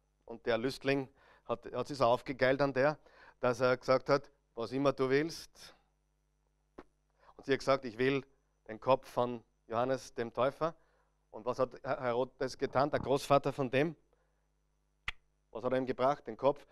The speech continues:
Was glaubst du, ist mit dem ersten Apostel passiert, der für den Glauben getötet wurde? Er wurde mit dem Schwert, wurde ihm der Kopf abgeschnitten.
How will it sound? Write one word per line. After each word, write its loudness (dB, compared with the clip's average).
Was -12
glaubst -2
du, -8
ist -8
mit 0
dem -4
ersten -2
Apostel -2
passiert, -2
der 0
für 6
den 6
Glauben 2
getötet -4
wurde? -4
Er -8
wurde 2
mit -10
dem -12
Schwert, -6
wurde -2
ihm -4
der -2
Kopf -2
abgeschnitten. -6